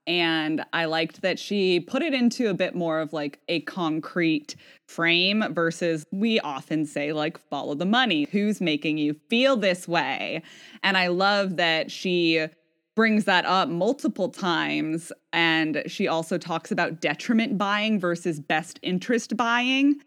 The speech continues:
And one of the quotes she had from it was, "Do I truly know I am not less worthy without these purchases? Am I buying this because it is in addition to the fullness of my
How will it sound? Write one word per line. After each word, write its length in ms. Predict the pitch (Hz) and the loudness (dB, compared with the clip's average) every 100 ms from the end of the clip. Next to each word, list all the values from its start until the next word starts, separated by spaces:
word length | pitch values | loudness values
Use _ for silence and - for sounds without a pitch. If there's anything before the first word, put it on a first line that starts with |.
| _ | _
And 340 | 190 190 185 | 2 4 2
one 180 | 175 196 | 0 0
of 120 | 202 | 0
the 100 | 180 | 0
quotes 340 | 185 - 196 190 | -2 0 0 0
she 180 | - 196 | -4 -2
had 280 | 156 175 | 0 0
from 160 | 180 160 | -2 -2
it 300 | 156 120 - | -2 -2 -8
was, 440 | - 170 165 160 156 175 | -6 -2 0 -2 -4 -4
"Do 160 | 196 202 | 0 2
I 120 | 190 | 0
truly 420 | - 233 247 247 | 0 -2 0 2
know 380 | 202 185 185 - | 2 2 2 0
I 120 | 160 | 0
am 280 | 156 156 160 | 2 2 0
not 320 | 165 175 - | 0 0 -2
less 300 | 175 165 170 - | -2 -2 -4 -2
worthy 360 | 175 180 160 | 0 2 0
without 440 | 147 156 147 143 - | 0 -2 -2 -4 -2
these 200 | 151 147 | -4 -2
purchases? 840 | - 190 185 214 - - - - - - - - | -4 -4 -4 -8 -8 -10 -12 -18 -20 -20 -6 -2
Am 160 | 175 | 2
I 100 | 165 | 0
buying 540 | 170 185 226 247 185 170 | 0 0 2 0 0 0
this 180 | 160 | -2
because 380 | - 165 196 170 | -4 -6 -2 -2
it 100 | 175 | -2
is 220 | 165 165 | -2 -2
in 180 | - 170 | -2 -2
addition 640 | 156 151 196 269 - 180 165 | 0 0 0 0 0 -2 -2
to 120 | 190 | -4
the 120 | 165 | -4
fullness 560 | 165 - 214 185 160 165 | -4 -2 0 0 -2 -2
of 140 | 170 | -6
my 200 | 165 160 | -2 -4